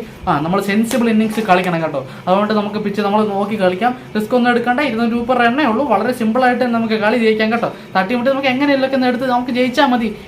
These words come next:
എന്നുള്ളൊരു മൈൻഡ് സെറ്റ് ആയിരുന്നു എല്ലാവർക്കും. അത് തന്നെയാണ് ഏറ്റവും വലിയൊരു പ്രശ്നം.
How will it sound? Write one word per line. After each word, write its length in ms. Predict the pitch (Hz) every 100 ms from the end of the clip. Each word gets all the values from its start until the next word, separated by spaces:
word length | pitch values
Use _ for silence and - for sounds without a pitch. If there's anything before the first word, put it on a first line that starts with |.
| 180
എന്നുള്ളൊരു 400 | 196 226 214 196
മൈൻഡ് 280 | 180 185 180
സെറ്റ് 200 | 180 175 165
ആയിരുന്നു 280 | 151 156 170 - 151
എല്ലാവർക്കും. 800 | 160 160 156 156 156 151 120 113 - - - - - - 156
അത് 100 | 190
തന്നെയാണ് 380 | 185 202 185 170 170
ഏറ്റവും 480 | 175 170 220 226 233
വലിയൊരു 260 | 208 185 165
പ്രശ്നം. 260 | 165 -